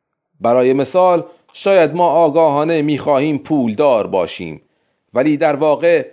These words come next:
افراد پولدار را دوست نداشته باشیم.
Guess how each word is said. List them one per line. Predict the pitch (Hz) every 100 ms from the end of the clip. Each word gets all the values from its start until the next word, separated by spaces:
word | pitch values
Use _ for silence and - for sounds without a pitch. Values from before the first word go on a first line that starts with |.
| _ _
افراد | 160 147 170 156 151
پولدار | - 160 123 110 147 131
را | 135 110
دوست | 135 117 -
نداشته | 127 131 85 - 82
باشیم. | 67 69 73 64